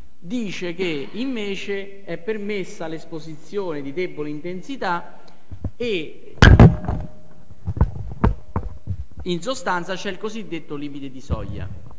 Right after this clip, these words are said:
che poi per i benefici amianto il limite di soglia delle famose cento fibre litro è il discrimine se non si supera il quale, il limite, se non si supera il quale non si ha diritto al beneficio stesso. Ecco,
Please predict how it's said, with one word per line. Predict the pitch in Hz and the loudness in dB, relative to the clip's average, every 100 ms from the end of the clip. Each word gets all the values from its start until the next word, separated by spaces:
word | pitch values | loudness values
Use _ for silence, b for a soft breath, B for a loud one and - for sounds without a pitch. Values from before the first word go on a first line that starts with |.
| - | -4
che | 214 | -2
poi | - 208 170 | 0 0 0
per | 247 | -4
i | 214 | -4
benefici | 170 190 185 208 - 254 | -4 -4 -4 -6 -4 -4
amianto | 262 247 240 240 254 254 - | -2 -2 -2 -2 -4 -4 -4
il | 208 | -6
limite | 226 202 185 | -4 -4 -6
di | 214 | -6
soglia | 208 202 185 | -4 -4 -4
delle | 170 165 | -6 -6
famose | 165 180 180 165 | -6 -6 -6 -6
cento | 175 170 185 | -6 -6 -8
fibre | 196 202 262 | -8 -8 -8
litro | 220 196 180 | -8 -6 -6
è | 175 | -6
il | |
discrimine | 170 196 - 170 160 160 175 180 - - - - | -6 -8 -8 -8 -6 -6 -8 -8 -8 -8 -8 -8
se | - 190 | -4 -2
non | 160 165 | -2 -6
si | 180 | -6
supera | 165 190 156 151 | -6 -6 -4 -4
il | 170 | -6
quale, | - 165 143 143 156 170 156 | -4 -2 -2 -2 -4 -6 -6
il | 160 | -6
limite, | 165 165 165 185 180 | -6 -6 -6 -6 -6
se | 175 | -6
non | 170 170 | -8 -6
si | |
supera | 185 175 | -6 -6
il | 180 | -6
quale | 175 151 | -6 -6
non | 151 | -6
si | 165 | -6
ha | |
diritto | 156 156 147 - | -4 -4 -6 -6
al | 139 | -6
beneficio | 147 139 127 131 - | -6 -6 -8 -8 -8
stesso. | - 110 90 - | -8 -8 -8 -8
Ecco, | 127 127 | -8 -8